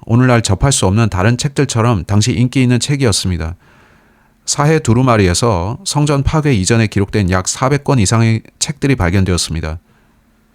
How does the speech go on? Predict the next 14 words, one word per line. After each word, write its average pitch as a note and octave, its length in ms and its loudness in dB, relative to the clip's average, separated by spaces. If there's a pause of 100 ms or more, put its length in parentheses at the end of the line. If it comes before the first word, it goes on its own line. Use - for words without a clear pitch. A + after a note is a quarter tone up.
(680)
사백 D3 380 -4
권 D#3 160 2
이상의 A#2 360 2
그 A2+ 160 0
책들은 B2+ 600 -2 (140)
에녹서가 C3 460 0
기록될 A2+ 440 0
무렵인 F#2+ 560 0
비씨 G#2+ 260 -2
이백에서 A2 400 2
삼백 D#3+ 320 0
년대에 A2 280 2
쓰여진 A#2 480 0
것들이었습니다. F2 760 -2